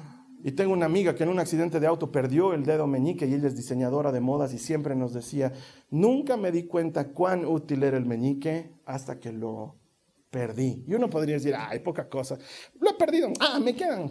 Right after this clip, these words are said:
cuatro todavía. Es más, nueve". <laughs> No, este dedo, por pequeño que parece,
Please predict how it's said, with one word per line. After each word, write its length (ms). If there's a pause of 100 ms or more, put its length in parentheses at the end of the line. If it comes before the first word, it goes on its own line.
cuatro 480
todavía. 460
Es 100
más, 320
nueve". 640
<laughs> 720
No, 640 (180)
este 360
dedo, 440 (160)
por 240
pequeño 680
que 100
parece, 580